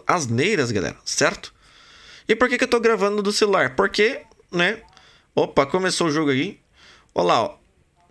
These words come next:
Tá usando o processador, cara. Tá moendo no processador. Mas o F P S tá bem bom, cara. Então, whatever, né, cara? Dota poderia ser considerado um outro jogo mal otimizado. Vamos colocar aí na tela aí pra vocês. Opa,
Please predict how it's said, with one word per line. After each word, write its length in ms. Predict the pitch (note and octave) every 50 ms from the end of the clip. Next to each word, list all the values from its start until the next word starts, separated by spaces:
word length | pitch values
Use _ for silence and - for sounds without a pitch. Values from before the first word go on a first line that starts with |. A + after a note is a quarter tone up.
| _ -
Tá 100 | D#3+ F3
usando 340 | A3+ B3 A3 A3 A3+ A#3 -
o 20 |
processador, 600 | C#4 E4+ E4+ - D#4 - G4 F#4 D4 A#3 G#3+ F#3
cara. 200 | - - C#3 A#2+
Tá 320 | - - _ - F3 F#3+ G#3
moendo 680 | A3+ A#3 A3 G#3+ A3 A#3+ A#3+ G#3+ A3 A#3 A3+ G#3 F#3
no 140 | E3 E3 -
processador. 640 | - D3+ C#3+ D#3 D3 - D3+ C3 C#3+ E3+ A#3+ - - - _ - - - - - - - - -
Mas 260 | G3 G#3 G#3+ A#3 A3+
o 60 | B3+
F 180 | B3+ C#4 - -
P 120 | - A#3
S 200 | A3+ A#3 - -
tá 100 | - B3
bem 220 | G#3+ A3 B3+ E4+ D#4+
bom, 220 | D#4 B3+ B3 -
cara. 320 | - D3 B2 A2 F#2+ - - _ -
Então, 600 | F#3+ F#3+ - - G3 G#3+ B3 G4+ G#4+ A4+ G#4 G4
whatever, 480 | G#4 G4 B3 A3+ A3 F#3 F3 E3 D3+
né, 120 | D3+ D#3+ F3+
cara? 280 | F3 - B2+ G#2 - - _ _ - - - - - - - - - - - -
Dota 360 | C#3 D#3+ G3+ G#3+ A3 G3+ -
poderia 360 | - - - E3+ E3+ F3+ F3+
ser 140 | F3+ G3+ F#3
considerado 720 | G3 F#3 E3+ - - F#3 E3+ E3+ D3 C#3+ C#3+ D#3+ E3+ F3
um 40 | D#3
outro 260 | D#3 G3 G#3 - F#3+
jogo 400 | D3+ D3+ D#3+ F3+ E3 E3+ D3+ C3
mal 220 | C3 C3+ C#3+ E3+
otimizado. 640 | F#3 F3+ - - F3 E3 C#3+ C#3 C3+ D#3 F#3+ F#3 - _ _ _ - - - - - - - - - - - - _ _ -
Vamos 340 | C#3+ E3 F3+ F#3 F#3 F#3 F3+
colocar 440 | F3 E3 D#3+ D#3 D#3 - D#3 D#3
aí 120 | D#3 D#3 D#3
na 140 | D3+ D3 C#3+
tela 260 | - D3+ C#3+ C#3+ C#3+
aí 60 | C3+
pra 140 | C#3 D3 C3+
vocês. 580 | C3 C3+ - - D3 E3 F#3+ - - - - -
Opa, 460 | C#3 D#3+ E3 - G3 G3 F#3 -